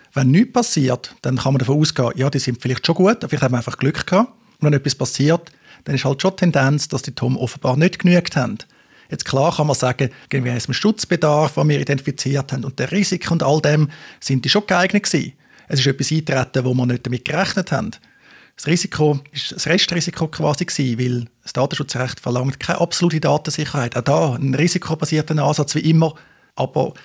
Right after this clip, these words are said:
ich glaube, in der Praxis ist denn das wie schwierig zu erklären. Kommt noch dazu, auch die bekannten Datenleck. Im Normalfall sind die, ja, die Verantwortlichen davon ausgegangen, dass sie kein Datenleck werden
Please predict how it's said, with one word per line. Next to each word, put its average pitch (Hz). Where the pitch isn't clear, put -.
ich -
glaube, 127
in -
der -
Praxis 147
ist 139
denn 135
das 117
wie 160
schwierig 135
zu -
erklären. 117
Kommt 160
noch 143
dazu, 147
auch -
die 131
bekannten 131
Datenleck. 196
Im 139
Normalfall 135
sind 143
die, 123
ja, 104
die 131
Verantwortlichen 139
davon 127
ausgegangen, 120
dass 110
sie -
kein 202
Datenleck 202
werden 190